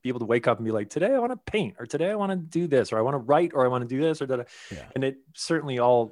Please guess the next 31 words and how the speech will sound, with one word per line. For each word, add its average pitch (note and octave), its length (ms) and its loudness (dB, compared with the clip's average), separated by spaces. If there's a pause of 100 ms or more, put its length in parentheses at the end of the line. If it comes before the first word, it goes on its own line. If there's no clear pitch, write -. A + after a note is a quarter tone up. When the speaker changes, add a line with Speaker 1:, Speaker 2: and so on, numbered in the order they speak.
Speaker 1:
now A2+ 360 -4
starts - 400 -4
to A2 80 -4
be G#2 80 -6
the F#2+ 100 -8
s-, - 220 -12
same G#2 340 -8
kind F#3+ 240 -6
of A#2 80 -6
thing, G#2 280 -6
but A2 120 2
I G#2+ 60 2
still C3 420 4
actually A#2+ 320 -2
get G#2 260 -2
to G#2 60 -14
dictate G2 460 -8
what G2 100 -2
I F#2 80 -6
do F2+ 240 -8
every F2+ 220 -12
single - 280 -12
day, F2+ 200 -10
and F2+ 160 -14
th-, B2+ 140 -16
Speaker 2:
Well A2+ 160 -8
Speaker 1:
that, A2 260 -2 (140)
to B2 100 -2
me, G2+ 180 -2
is F#2 140 -6
a F#2+ 160 -4